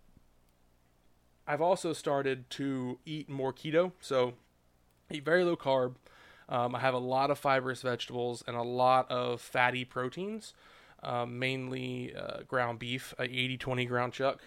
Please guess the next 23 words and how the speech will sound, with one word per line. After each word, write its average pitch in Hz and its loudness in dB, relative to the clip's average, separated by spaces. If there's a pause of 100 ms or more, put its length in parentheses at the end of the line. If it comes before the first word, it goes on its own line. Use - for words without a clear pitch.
(140)
uh, 123 -6
that 123 -4
I'll 120 -2
have. 123 0
I'll, 123 2
like, 120 2
cook - -4
that 127 6
with 131 -2
some 120 -8
broccoli 120 0 (480)
and 139 -12
some 131 -10
onions 131 -2
and 123 -12
some 123 -12
peppers 120 -2
and 117 -10
make 123 -4
it 127 -6
taste 123 -4
really 120 -4
good. 120 0